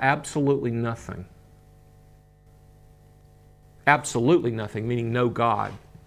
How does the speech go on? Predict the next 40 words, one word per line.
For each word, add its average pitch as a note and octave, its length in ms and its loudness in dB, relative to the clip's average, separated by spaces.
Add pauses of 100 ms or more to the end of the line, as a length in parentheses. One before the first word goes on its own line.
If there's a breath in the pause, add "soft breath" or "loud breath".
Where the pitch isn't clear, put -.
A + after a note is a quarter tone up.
(800 soft breath)
there C#3 120 4
would C3+ 160 0
still A3+ 280 0
be A2+ 220 -2
absolutely - 460 -6
nothing." G2+ 320 -12 (960)
Now, A#2+ 180 0
that E3 300 0
is D3 120 0
so D#3 280 0
simple F#3 680 -4 (800 soft breath)
that C3+ 80 4
you D3 160 4
have D#3 160 2
to C3 60 -2
be B2+ 120 4
a B2 60 2
fool F#3 400 2
not A2 240 -6
to B2 60 -8
believe C#3+ 340 -2
that. - 240 -10 (2750 loud breath)
And C3+ 160 4
they B2+ 140 4
also C#3 500 0
ask A#2 340 -4
us A2+ 120 -8
to A2+ 100 -6
believe A#2 500 -4
that - 120 -6
there B2 140 0
will B2+ 80 2
be C#3 180 0
a C#3+ 60 -2
future G#3 420 -4
time A2 400 -8
when A#2+ 160 -4
there'll A2+ 140 -4
be A2 140 -4
nothing A2 380 -12